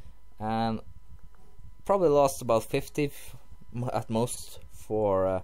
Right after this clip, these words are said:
retinue, uh, retinue boost afterwards. So can't really complain about that. Gold, prestige,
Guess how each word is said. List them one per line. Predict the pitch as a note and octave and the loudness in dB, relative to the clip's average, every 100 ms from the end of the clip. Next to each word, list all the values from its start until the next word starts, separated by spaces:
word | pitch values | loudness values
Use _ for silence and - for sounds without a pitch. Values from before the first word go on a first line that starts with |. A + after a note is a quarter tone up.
| - - - - - - - - - - | -6 -12 -12 -12 -12 -12 -12 -12 -12 -6
retinue, | A2+ A#2+ C3 B2+ B2+ B2+ | -2 -2 0 0 2 2
uh, | B2 B2 B2+ - - - - - - - - - | 2 2 2 -2 -8 -12 -12 -12 -12 -12 -12 -6
retinue | A#2 B2+ B2 B2+ | -4 -2 -2 0
boost | C3+ C3 - - - - - | 4 4 2 -8 -10 -12 -6
afterwards. | A2+ - B2+ B2+ B2+ | -4 -2 0 2 0
So | - - G#2+ G2+ - - - - - - - - - - - - - - - | -4 -2 0 2 -2 -10 -12 -12 -12 -12 -12 -12 -12 -10 -10 -12 -12 -10 -2
can't | - - | -2 2
really | A3 G3+ | 6 6
complain | F#3+ E3+ - D#3 E3+ | 6 0 2 0 2
about | F3 F#3 F3+ | 4 2 4
that. | F3+ F3+ F3+ - - - - - - - - - - - | 4 4 2 -6 -10 -12 -12 -12 -12 -10 -10 -12 -12 0
Gold, | E3+ F3 E3+ E3 - | 4 6 6 0 -4
prestige, | D3+ - D3+ D3 C#3+ - | -6 0 2 2 0 -4